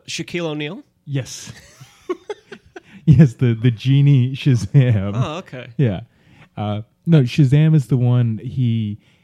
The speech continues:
Speaker 2: uh, he basically started out as a ripoff of Superman
Speaker 1: Uh-huh.
Speaker 2: by Charlton Comics, and then D C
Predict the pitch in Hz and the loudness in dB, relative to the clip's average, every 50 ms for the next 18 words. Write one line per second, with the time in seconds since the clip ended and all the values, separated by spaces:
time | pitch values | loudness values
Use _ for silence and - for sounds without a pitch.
0 | _ _ _ 123 117 110 107 104 101 101 98 98 98 92 - _ _ _ _ _ | _ _ _ -8 -6 -4 -4 -2 -2 -4 -4 -4 -6 -8 -12 _ _ _ _ _
1 | _ _ _ - 147 147 139 127 143 147 135 - 156 127 110 - - - - 135 | _ _ _ 0 2 4 6 6 6 4 2 2 0 -2 -2 -4 -8 -8 -6 -4
2 | 131 131 131 127 113 107 113 113 117 117 110 - 120 120 107 101 104 98 92 92 | -4 -4 -4 -6 -6 -6 -6 -6 -6 -6 -8 -8 -6 -6 -4 -2 -4 -4 -4 -2
3 | 110 110 110 - - 117 113 110 107 - 117 104 92 - - 123 113 - 123 113 | 0 0 0 0 -2 -4 -4 -4 -6 -6 -6 -8 -8 -4 -2 -2 -2 -2 -2 -2
4 | 117 113 120 120 120 123 127 135 - _ 156 147 143 139 131 127 135 139 - _ | -2 -2 -2 -2 -2 -4 -6 -8 -10 _ -10 -10 -8 -8 -10 -10 -12 -16 -18 _
5 | _ - 127 - 127 113 113 107 104 101 101 98 98 98 98 95 - _ _ _ | _ -20 -18 -6 -2 -2 0 0 0 -2 -2 -2 -2 -4 -4 -6 -10 _ _ _
6 | _ - - - 127 120 117 117 117 - - 120 110 104 120 113 113 117 127 135 | _ -20 -6 -2 -2 0 0 -2 -2 -4 -4 -4 -4 -4 -4 -4 -2 -2 -2 -4
7 | 139 - - - - _ _ _ _ _ _ - 123 117 110 110 110 107 104 104 | -4 -8 -12 -20 -20 _ _ _ _ _ _ -2 0 2 2 2 2 2 0 0
8 | 101 98 98 - - 123 120 120 120 - - 139 127 117 113 110 104 101 | -2 -4 -6 -2 0 2 2 2 0 -2 -2 0 0 0 0 -2 -4 -6